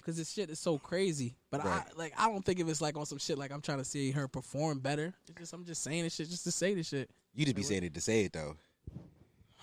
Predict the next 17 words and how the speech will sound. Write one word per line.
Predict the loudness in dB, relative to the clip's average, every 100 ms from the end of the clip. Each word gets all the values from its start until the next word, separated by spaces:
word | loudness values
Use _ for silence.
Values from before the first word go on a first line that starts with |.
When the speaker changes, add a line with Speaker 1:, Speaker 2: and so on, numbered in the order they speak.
| -20 2
Speaker 2:
Usually, | 10 10 10 6 0 -20 _ _ 0
you | 4
use | 6 8 8
it | 10
like, | 10 8 6
you | 8
thought | 10
"I | 12
love | 10 12
you" | 10
and | 8
they're |
like, | 8 4 4
"Damn, | 8 10 10
you | 10
going | 10 10
crazy." | 12 12 12 10 4 0